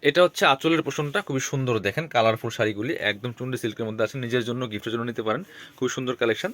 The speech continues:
আর এটা হচ্ছে আপনার পুরোটা জমিনের পাটটা, যেটা ভিতরের পোর্শনটা, ঠিক আছে? খুব সুন্দর, বারো হাত করে থাকবে শাড়িগুলি, প্রাইস থাকবে only সাতশো নব্বই টাকা। অনেকগুলি কালেকশন আছে, দেখিয়ে দিব, যার যেটা ভালো লাগবে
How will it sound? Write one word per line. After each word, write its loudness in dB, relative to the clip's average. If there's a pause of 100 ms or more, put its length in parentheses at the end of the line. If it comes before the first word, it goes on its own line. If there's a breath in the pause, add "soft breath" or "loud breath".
আর 2
এটা -2
হচ্ছে -6
আপনার -10 (280)
পুরোটা -6 (480 loud breath)
জমিনের 0
পাটটা, -6
যেটা -12 (380)
ভিতরের 0
পোর্শনটা, -10 (420 soft breath)
ঠিক -6
আছে? -10 (520 loud breath)
খুব 2
সুন্দর, 0
বারো 8
হাত 6 (100)
করে 2
থাকবে 2
শাড়িগুলি, 4 (560)
প্রাইস 4 (100)
থাকবে 0 (120)
only 2
সাতশো -2
নব্বই 2
টাকা। -6 (260)
অনেকগুলি 2
কালেকশন 4
আছে, -6
দেখিয়ে 0
দিব, -4 (160)
যার 6
যেটা 0
ভালো 6
লাগবে 0